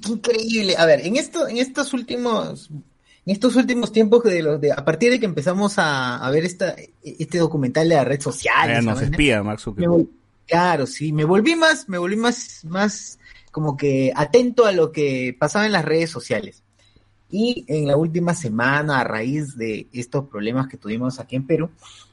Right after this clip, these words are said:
Speaker 1: me puse a, puse más atención en lo, en las noticias que me mostraba Facebook diariamente. Y en la, y en los, y en los posts en particular que me mostraba, porque también, más que noticias, también, eh, los com-,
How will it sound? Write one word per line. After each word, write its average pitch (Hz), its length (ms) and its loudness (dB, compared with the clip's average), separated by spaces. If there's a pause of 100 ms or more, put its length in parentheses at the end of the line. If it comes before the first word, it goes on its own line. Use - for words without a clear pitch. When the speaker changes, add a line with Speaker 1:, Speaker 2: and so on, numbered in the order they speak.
(140)
Speaker 1:
me 107 220 -6
puse 135 300 -2
a, 160 160 0 (140)
puse 190 340 -2
más 190 400 0
atención 185 720 0
en 139 280 0
lo, 127 240 2
en 135 120 0
las 127 120 -2
noticias 180 720 0
que 165 360 0 (280)
me 135 140 4
mostraba 165 580 2
Facebook 170 460 -2
diariamente. 135 720 0 (520)
Y 160 120 0
en 139 140 2
la, 131 160 2
y 151 140 4
en 139 140 2
los, 127 300 -2
y 147 120 0
en 139 80 4
los 139 160 2
posts - 480 0
en 131 100 -6
particular 131 480 -2
que 135 80 -4
me 117 80 -6
mostraba, 113 480 -4
porque 117 160 -10
también, 139 340 0
más - 160 -2
que - 100 -8
noticias, 175 360 -2
también, 151 320 0 (340)
eh, 117 240 0
los 120 180 0
com-, 123 220 -2